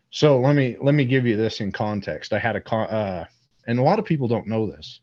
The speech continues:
Um, I had a podcast with Seth from Hornady a while ago, and we got us talking about bullet expansion. So what we do, and I, I'm taking this from Barnes, when we take a bullet and we design it, it has to be designed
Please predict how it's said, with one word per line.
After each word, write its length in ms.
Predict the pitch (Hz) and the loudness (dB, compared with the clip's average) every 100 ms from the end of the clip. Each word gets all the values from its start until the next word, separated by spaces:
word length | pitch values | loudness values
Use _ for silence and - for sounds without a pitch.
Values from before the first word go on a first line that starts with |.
| _ | _
Um, 460 | 107 101 95 92 - _ _ _ _ _ _ - _ 127 | -6 -4 -2 -4 -8 _ _ _ _ _ _ -20 _ 0
I 40 | |
had 100 | 127 | 2
a 40 | |
podcast 540 | - 113 107 113 98 - | 2 0 0 0 -2 -4
with 100 | 92 | -8
Seth 320 | - 104 - | -4 -4 -4
from 140 | 95 | -8
Hornady 380 | 104 104 101 78 | -4 -4 -4 -6
a 40 | 73 | -8
while 220 | 76 73 | -10 -12
ago, 140 | 73 | -12
and 140 | 80 90 | -10 -6
we 120 | 107 | -2
got 180 | 110 98 | 0 -2
us 160 | - | -6
talking 440 | - 98 - 98 90 | -6 -6 -6 -8 -8
about 360 | 82 87 78 _ _ _ _ - - _ - | -8 -8 -10 _ _ _ _ -20 -20 _ 2
bullet 220 | 135 120 | 4 4
expansion. 680 | - - 95 87 85 - 78 | 0 -6 -8 -8 -8 -12 -10
So 260 | - 123 107 | -4 -2 0
what 180 | 123 151 | 0 2
we 120 | 160 | 2
do, 380 | 127 131 131 123 110 | 2 2 2 0 -2
and 360 | 120 113 107 - | -2 -2 -4 -4
I, 100 | 117 | -2
I'm 200 | 104 117 | -2 -2
taking 340 | - 123 123 104 | -2 -2 -2 -4
this 120 | 104 | -4
from 180 | 104 92 | -6 -6
Barnes, 420 | 95 90 92 - _ _ _ _ _ | -6 -8 -10 -14 _ _ _ _ _
when 180 | - 127 | -2 0
we 140 | 123 113 | 0 -2
take 540 | - 143 147 143 - 110 | -2 0 0 -4 -10 -8
a 60 | |
bullet 480 | 101 117 110 101 - _ 104 | -2 0 0 0 -4 _ -8
and 120 | 107 | -6
we 100 | 101 | -4
design 540 | 98 - 120 131 101 | -6 -4 0 0 -2
it, 120 | 82 - - - _ - | -6 -16 -20 -20 _ -12
it 100 | - | -10
has 380 | - 131 139 - | 0 2 2 -2
to 100 | 123 | -6
be 380 | 113 113 110 | -2 -2 -2
designed 640 | 107 104 95 104 104 95 | -4 -6 -6 -6 -6 -6